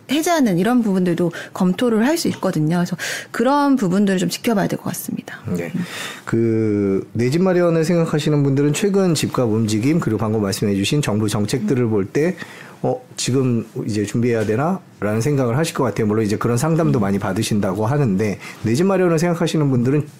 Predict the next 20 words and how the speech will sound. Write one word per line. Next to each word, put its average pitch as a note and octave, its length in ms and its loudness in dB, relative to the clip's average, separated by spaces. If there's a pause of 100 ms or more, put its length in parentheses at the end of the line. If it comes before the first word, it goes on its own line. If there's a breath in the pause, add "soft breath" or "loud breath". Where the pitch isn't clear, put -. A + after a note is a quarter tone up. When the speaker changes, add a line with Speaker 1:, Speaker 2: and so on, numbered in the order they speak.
(140)
Speaker 2:
이 E3+ 300 0
지금 C3+ 340 2
이 A2+ 100 2
오월 B2 460 2 (180)
말 A#2+ 380 0
유월 B2+ 300 2
초에 A2+ 380 0 (280 loud breath)
해야 E3+ 140 2
할 D#3 140 2
일은 C3 180 2
뭘까요? C3+ 520 -2 (460 loud breath)
Speaker 1:
오월 A3+ 260 2
말 G3 220 2
유월 G3 280 0
초에요? G3 560 0 (500 loud breath)
Speaker 2:
네. F#3+ 60 -2
Speaker 1:
어, F3 120 0
일단 C#4+ 480 2
지금 C4+ 460 0
적극적으로 C4+ 1040 0